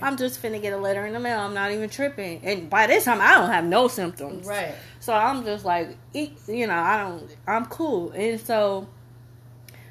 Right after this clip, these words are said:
Speaker 1: I got a call. They called from unknown on top of that. So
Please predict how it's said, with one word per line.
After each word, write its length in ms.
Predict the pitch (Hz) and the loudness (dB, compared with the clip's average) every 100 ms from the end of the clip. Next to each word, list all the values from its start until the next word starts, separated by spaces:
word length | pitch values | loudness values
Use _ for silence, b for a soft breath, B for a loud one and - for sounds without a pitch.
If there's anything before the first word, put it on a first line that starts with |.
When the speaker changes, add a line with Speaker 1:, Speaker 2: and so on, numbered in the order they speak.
| B B - | B B -6
Speaker 1:
I 140 | 190 196 | -2 0
got 240 | 208 240 | 4 4
a 80 | 240 | 2
call. 640 | 233 269 277 208 185 202 220 | -2 0 2 4 2 0 -4
They 140 | 185 208 | -2 -2
called 320 | 269 254 254 | 2 2 2
from 260 | 240 214 185 | -2 -6 -4
unknown 800 | 214 262 240 214 226 185 175 185 - - - | 2 2 2 0 0 -2 -4 -8 -14 -16 -10
on 120 | 185 | -6
top 260 | 185 220 208 | 0 0 2
of 60 | |
that. 200 | 208 196 | 0 0
So 320 | 196 185 170 | 0 -2 -2